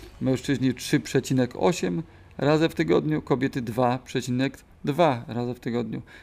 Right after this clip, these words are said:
Takie dane z dziewięćdziesiątego szóstego roku, prosto z tamtych czasów. Yy, i co mamy dalej? Yy, strona dwudziesta druga. Yy, rekordy. Egipski król Faruk chwalił się, Faruk?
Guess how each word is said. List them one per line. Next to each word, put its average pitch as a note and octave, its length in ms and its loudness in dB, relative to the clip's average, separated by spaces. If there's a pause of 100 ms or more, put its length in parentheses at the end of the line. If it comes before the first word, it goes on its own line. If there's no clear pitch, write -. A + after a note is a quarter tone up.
(120)
Takie D#3 240 2
dane C#3+ 440 4 (300)
z C3 60 -16
dziewięćdziesiątego C3+ 500 0
szóstego C3+ 380 0
roku, B2+ 240 -2
prosto D3+ 500 0
z C3 100 -12
tamtych C#3 300 -2
czasów. C3+ 460 -4 (520)
Yy, C3 520 2
i C3 60 -4
co D3 160 0
mamy D3 180 2
dalej? B2+ 320 2 (280)
Yy, B2 80 -4
strona C3 240 -2
dwudziesta B2+ 360 0
druga. D#3+ 420 4 (440)
Yy, B2 300 0
rekordy. C3+ 760 4 (500)
Egipski C#3 500 -4
król C#3+ 380 0 (640)
Faruk E3 600 0 (360)
chwalił D#3+ 480 -2
się, D3 320 0 (400)
Faruk? - 480 -4